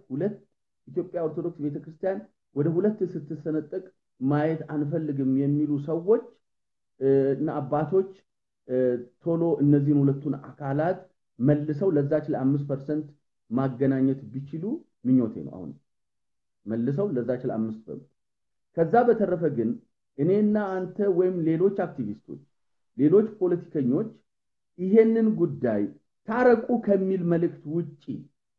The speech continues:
አልፈን አንደኛው ይሄ ነው ሀቅ አለው፣ ሌላኛው በዳይ ነው ብለን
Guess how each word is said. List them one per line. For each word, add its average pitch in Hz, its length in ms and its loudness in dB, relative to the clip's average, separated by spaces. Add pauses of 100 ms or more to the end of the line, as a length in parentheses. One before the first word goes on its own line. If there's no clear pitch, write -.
አልፈን 180 540 0 (680)
አንደኛው 214 680 2 (200)
ይሄ 185 160 2 (140)
ነው 196 240 0
ሀቅ 180 280 -8 (120)
አለው፣ 180 400 -2
ሌላኛው 180 520 0
በዳይ 160 440 0
ነው 170 160 0
ብለን 143 260 0